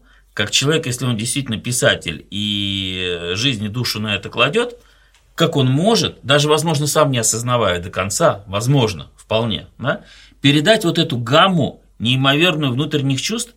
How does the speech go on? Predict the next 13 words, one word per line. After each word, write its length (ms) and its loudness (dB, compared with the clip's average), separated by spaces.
и 80 -6
вот, 340 -4
вот 220 -4
эту 340 -2
борьбу, 640 2
борьбы 360 0
с 60 -2
борьбой, 540 0
от 160 -10
того, 240 2
что 160 -2
происходило 680 -2
тогда. 520 -4